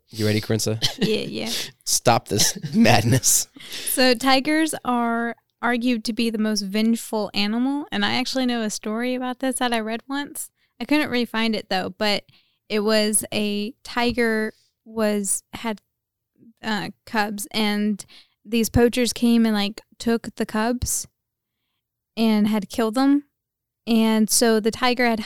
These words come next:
Speaker 2: hunted down the poachers for miles. And when she found their encampment, she waited for them to go to sleep.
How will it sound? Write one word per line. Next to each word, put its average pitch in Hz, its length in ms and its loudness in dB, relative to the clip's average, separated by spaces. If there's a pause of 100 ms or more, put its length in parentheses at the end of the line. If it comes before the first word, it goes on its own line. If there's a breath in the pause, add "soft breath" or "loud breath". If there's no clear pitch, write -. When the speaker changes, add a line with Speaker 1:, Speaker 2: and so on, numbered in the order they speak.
Speaker 2:
hunted 240 320 0
down 220 240 2
the 220 80 0
poachers 214 800 -2
for 226 220 0
miles. 208 800 2
And 220 180 2
when 220 80 2
she 214 180 0
found 226 320 0
their 226 160 2
encampment, 208 600 -4
she - 160 -4
waited 220 260 0
for 233 140 -2
them 208 140 2
to 208 60 0
go 196 140 -4
to 196 80 -6
sleep. - 420 -8